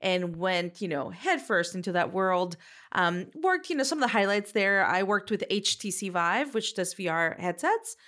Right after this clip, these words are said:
Um, I was their V R evangel-, V R evangelist during the partnership with Steven Spielberg's adaptation of Ready Player One.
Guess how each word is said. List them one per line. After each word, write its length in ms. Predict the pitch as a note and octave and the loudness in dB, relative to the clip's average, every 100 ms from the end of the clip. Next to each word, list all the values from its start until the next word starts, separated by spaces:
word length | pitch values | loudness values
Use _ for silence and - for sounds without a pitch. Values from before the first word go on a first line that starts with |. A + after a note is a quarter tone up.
| - - - | -20 -20 -4
Um, 400 | F#3+ F3+ E3+ E3+ - | 0 0 0 -6 -4
I 80 | G3 | 0
was 200 | G#3 G3 | 0 0
their 120 | G3+ | 0
V 160 | F#3 F#3+ | 0 2
R 140 | F#3+ | 2
evangel-, 560 | G3 F3+ F3 F3+ F3+ F3 - | 2 2 0 0 0 -2 -4
V 220 | F3 F#3 | -2 0
R 100 | G3 | 2
evangelist 540 | F3+ E3 E3 F3 F3 - | 2 0 -2 -2 -2 -2
during 160 | F3 | -4
the 80 | D#3+ | -4
partnership 560 | F3 D#3+ E3 - D#3+ - | -4 -4 -2 -2 -2 -4
with 380 | E3+ E3+ D#3+ - | -4 -2 -2 -4
Steven 340 | - F#3 F3 | -6 -4 -6
Spielberg's 460 | E3 F3 E3 E3 - | -4 -2 -2 -4 -4
adaptation 560 | D3 E3 - D#3+ F3 | -4 -2 -4 -6 -4
of 120 | D#3 | -4
Ready 200 | E3 D#3 | -2 -2
Player 260 | D#3 E3 C#3 | -2 -4 -2
One. 280 | D3 F3+ | 0 -2